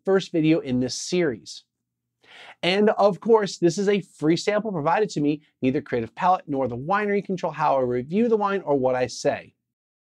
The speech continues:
Today's wine is from Terra Noble. We are staying in the Colchagua Valley. The winery was founded in nineteen ninety-three by a group of people led by Jorge Agueta in the Maule Valley, or the Val de Maule,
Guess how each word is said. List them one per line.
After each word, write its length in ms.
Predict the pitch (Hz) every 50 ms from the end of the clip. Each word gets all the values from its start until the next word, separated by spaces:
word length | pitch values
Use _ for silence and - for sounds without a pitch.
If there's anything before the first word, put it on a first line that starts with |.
| _ _ _ _ _ _ _ _ _ _ _ _ _ - - - - _ _
Today's 400 | - 202 185 220 233 269 247 240
wine 220 | 233 226 226 220
is 160 | 190 190 175 -
from 160 | 190 190 180
Terra 280 | - - 165 156 160
Noble. 400 | 165 175 190 196 165 139 117 - - _ _ _ _ _
We 140 | 151 175 190
are 80 | 180
staying 320 | - - - 185 185 196 208
in 60 | 208
the 60 | 208
Colchagua 600 | 208 - 151 147 - 139 120 120 120 123 131 127 123
Valley. 520 | 131 151 151 160 165 165 147 110 - - _ _ _ _ _ - - _ _ _
The 180 | - 131 127 139
winery 480 | 139 156 180 220 269 247 202 185 180 170
was 140 | 175 160
founded 360 | - 160 147 151 151 143 135 120
in 60 | 120
nineteen 340 | 123 139 170 165 - 202 196
ninety-three 460 | 190 185 202 214 208 - 151 143 139
by 140 | 127 127 123
a 80 | -
group 260 | 156 - - 160 156
of 80 | 214 185
people 380 | - 165 151 147 165 170 170 135
led 240 | 131 127 139 131
by 220 | 120 120 117 117 - _ _ _ _
Jorge 320 | - 202 190 180 190 190 -
Agueta 580 | 143 139 135 165 175 185 180 - 123 113 113 - -
in 220 | 139 135 135 139 135
the 60 | 127
Maule 480 | 123 123 127 127 120 120 131 135 139
Valley, 360 | 135 175 185 185 170 143 139 143
or 220 | - 123 123 127
the 100 | 139 156
Val 220 | 131 123 117 120
de 100 | 123 127
Maule, 360 | 127 139 147 139 113 104 107